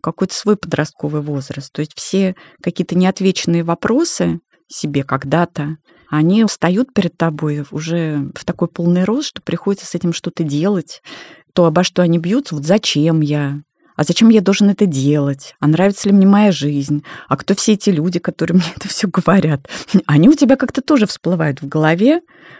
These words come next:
но только с другим бэкграундом, да, уже там с пятью детьми, там работой, там, не знаю, ипотекой,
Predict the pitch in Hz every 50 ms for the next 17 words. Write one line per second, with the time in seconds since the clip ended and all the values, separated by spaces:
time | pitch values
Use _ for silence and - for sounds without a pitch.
0 | _ - 170 185 - - 190 - 185 165 180 185 175 196 196 160 175 185 180 214
1 | 196 180 147 131 131 135 - - 143 - 175 196 202 165 147 - - 143 139 -
2 | - - 156 - - 139 147 151 - - - 185 240 277 277 269 254 - 202 202
3 | 180 165 147 143 135 165 202 269 262 - - 185 175 - - 151 143 143 143 151
4 | 156 160 143 139 139 - - 151 143 - - 214 262 262 - - 196 180 175